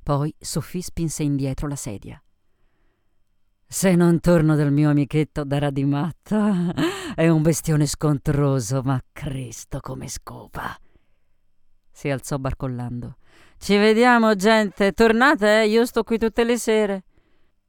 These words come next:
Si fece strada tra i ballerini e la perdemmo di vista nella folla.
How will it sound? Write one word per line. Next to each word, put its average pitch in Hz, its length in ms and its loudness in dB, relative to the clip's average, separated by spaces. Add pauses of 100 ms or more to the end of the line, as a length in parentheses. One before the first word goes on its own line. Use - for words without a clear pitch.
(120)
Si - 160 -10
fece 147 240 -8
strada 156 320 -4
tra 143 140 -4
i 143 40 -2
ballerini 143 500 -4
e 151 40 -2
la 143 80 -4
perdemmo 143 440 -4
di 131 100 -6
vista 151 320 -8
nella 139 220 -6
folla. 110 520 -14